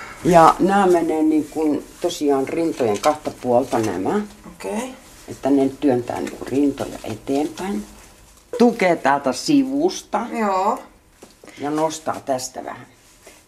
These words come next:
Speaker 2: Tässä on se hyvä puoli, että tän saa itse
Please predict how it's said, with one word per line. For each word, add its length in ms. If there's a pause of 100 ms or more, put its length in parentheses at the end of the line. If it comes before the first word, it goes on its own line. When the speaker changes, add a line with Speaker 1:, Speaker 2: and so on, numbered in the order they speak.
(560)
Speaker 2:
Tässä 260
on 60
se 120
hyvä 240
puoli, 280
että 320 (120)
tän 160
saa 260
itse 280